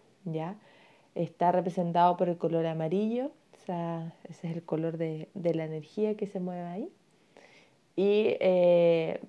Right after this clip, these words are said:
para cada uno puede ser un amarillo más anaranjado,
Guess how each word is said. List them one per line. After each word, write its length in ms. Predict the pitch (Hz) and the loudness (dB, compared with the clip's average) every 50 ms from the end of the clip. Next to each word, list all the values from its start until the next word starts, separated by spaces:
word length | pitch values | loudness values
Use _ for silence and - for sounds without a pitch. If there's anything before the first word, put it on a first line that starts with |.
| - _ | -12 _
para 260 | - 185 180 180 180 175 | 2 4 4 4 4 6
cada 240 | 185 185 185 190 202 | 6 6 8 8 6
uno 240 | 202 202 208 196 190 | 4 4 2 2 4
puede 180 | 196 180 180 170 | 4 4 4 2
ser 220 | 175 - 190 180 | 0 0 0 0
un 120 | 175 175 | 0 0
amarillo 600 | 170 165 165 160 165 170 170 170 175 175 170 165 160 | -2 -2 -2 -2 -2 -2 -2 -2 -2 0 0 0 -2
más 480 | 160 165 160 160 160 160 165 165 165 - - - - _ _ - - _ _ - | -2 -2 -2 -2 -2 -2 -4 -6 -8 -10 -14 -20 -20 _ _ -20 -20 _ _ -14
anaranjado, 1300 | 160 147 151 147 147 147 143 - - - 233 240 240 233 233 226 220 220 220 220 220 220 214 208 208 | -12 -12 -12 -12 -12 -14 -14 -10 -4 -2 0 2 2 2 0 0 -2 -2 -2 -2 -2 -2 -2 -2 -4